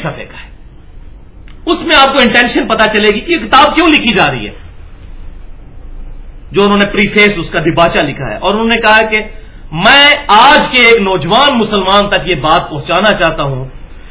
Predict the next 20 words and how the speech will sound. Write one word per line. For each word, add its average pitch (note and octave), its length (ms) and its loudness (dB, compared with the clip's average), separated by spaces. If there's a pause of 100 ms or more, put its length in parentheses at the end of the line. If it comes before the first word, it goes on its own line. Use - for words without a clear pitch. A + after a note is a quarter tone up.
(200)
کہ C#4+ 80 2 (140)
وہ D4 80 4 (140)
کون F#4 260 6 (180)
سے C#4+ 120 2
اسباب A#3+ 500 4 (120)
تھے A2 140 -6 (720)
کہ A#3+ 100 0 (120)
جن D4+ 160 4 (140)
کی D#4 180 4
وجہ A3+ 240 4 (160)
سے A#3 140 4 (1900)
نبی C4+ 280 4
صلی D4 260 4
اللہ C4 180 4
علیہ B3 180 2
وسلم A#3+ 360 0
کی B3+ 220 -4
بنی C#4+ 340 4
بنائی A3+ 360 4
محنت G#3+ 380 4